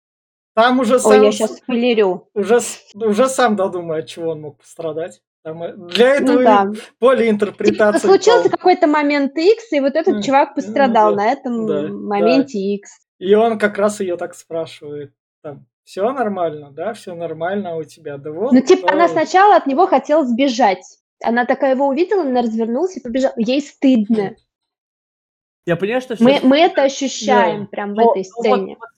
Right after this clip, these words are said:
Speaker 3: здесь, мне кажется, они, блядь, вот не докрутили, что ли, чутка, не хватило. Кевин в школе. Почему? Кто? Вот хотя бы одного пок-, хотя бы этого
Speaker 1: Мгм.
Speaker 3: показать, что он:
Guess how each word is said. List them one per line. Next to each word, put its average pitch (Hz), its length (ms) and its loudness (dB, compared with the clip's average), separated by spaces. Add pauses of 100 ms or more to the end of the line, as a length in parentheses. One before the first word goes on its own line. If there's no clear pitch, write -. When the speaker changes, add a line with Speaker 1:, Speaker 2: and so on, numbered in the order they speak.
Speaker 3:
здесь, 262 320 -6
мне 185 140 -6
кажется, 175 520 -4
они, 156 200 -8
блядь, 190 340 -8
вот 185 220 -12 (100)
не 170 260 -6
докрутили, 202 720 -6
что 170 180 -6
ли, 156 120 -6
чутка, 160 540 -4
не 151 120 -8
хватило. 165 640 -4 (240)
Кевин 233 380 2
в 175 60 -4
школе. 165 640 -2 (260)
Почему? 220 480 -6
Кто? 226 280 -2
Вот 180 140 -6
хотя 226 240 -2
бы 233 220 -4 (180)
одного 233 480 -2
пок-, - 240 -10
хотя 254 260 0
бы 311 100 -4
этого 226 260 0
Speaker 1:
Мгм. 202 60 -8
Speaker 3:
показать, 208 360 -4
что 196 160 -6
он: - 180 -12